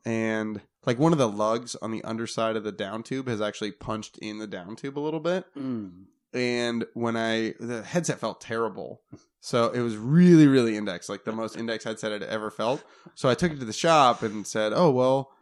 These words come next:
Speaker 1: I'll just pop the headset out, throw some new bearings in there, uh, throw some grease."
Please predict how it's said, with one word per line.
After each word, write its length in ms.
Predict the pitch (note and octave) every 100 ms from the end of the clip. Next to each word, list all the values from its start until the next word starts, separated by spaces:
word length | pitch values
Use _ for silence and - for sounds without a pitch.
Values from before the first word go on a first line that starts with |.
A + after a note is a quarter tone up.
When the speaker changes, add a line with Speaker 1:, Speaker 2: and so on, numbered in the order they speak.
| _ _ -
Speaker 1:
I'll 140 | C3
just 300 | C3 C3 -
pop 320 | D3 C3+ -
the 80 | B2+
headset 280 | C3+ B2+ B2+
out, 240 | A#2+ A#2+
throw 160 | A#2 A#2
some 220 | A2+ A#2+
new 140 | A2+ A2
bearings 340 | A2+ A2+ A2+
in 80 | A2
there, 300 | G#2+ G#2+ A2 _ _ _ _
uh, 440 | A2+ A2+ A2 G#2+ G#2 - _ _ _ -
throw 120 | A#2+
some 180 | G#2+ G#2+
grease." 380 | G#2+ G#2+ G#2